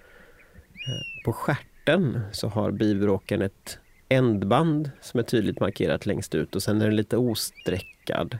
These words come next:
Och sen har den undergumpen eller så, som man säger. Alltså längre in på stjärten så har den en två, tre band. Så att det är liksom först ett ändband, sen är det tomt och sen två,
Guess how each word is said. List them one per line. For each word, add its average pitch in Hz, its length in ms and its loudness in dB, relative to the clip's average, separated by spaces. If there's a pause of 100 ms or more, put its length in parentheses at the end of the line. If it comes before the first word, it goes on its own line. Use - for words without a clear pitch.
(100)
Och 117 80 -8
sen 110 200 0
har 110 220 2
den 104 260 2 (380)
undergumpen 107 1000 2
eller 135 140 2
så, - 180 -6
som - 100 -6
man - 80 -4
säger. - 120 -6
Alltså - 140 -4
längre 113 280 2
in 131 160 2
på 139 100 -8
stjärten - 400 -6
så - 120 -4
har - 80 -6
den - 180 -6 (560)
en 87 180 -4
två, 92 300 -2
tre - 320 -4
band. 95 420 -6
Så - 100 -4
att 104 80 -4
det 120 60 0
är 113 40 2
liksom 107 380 -2 (1040)
först - 320 -2
ett 131 140 0
ändband, 107 680 2
sen 104 360 0
är 98 40 0
det 101 60 0
tomt 82 500 -4
och 76 80 -4
sen 87 220 -4
två, - 280 -6